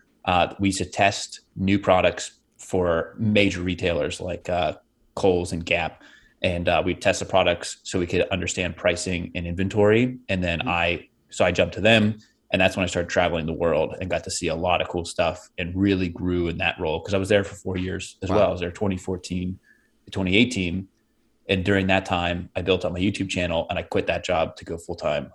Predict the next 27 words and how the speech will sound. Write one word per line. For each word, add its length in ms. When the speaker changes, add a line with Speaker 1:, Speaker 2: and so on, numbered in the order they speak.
Speaker 1:
on 120
YouTube. 280
Speaker 2:
Wow. 340
And, 160
yeah, 260
I, 100
I 120
wanna 180
roll 180
into 360
that 320
because 200
I 60
think 160
that 120
has 120
much 460
inspiration 500
to 100
where 140
you 140
are 100
today 400
and 100
your 220
presence 580
online. 640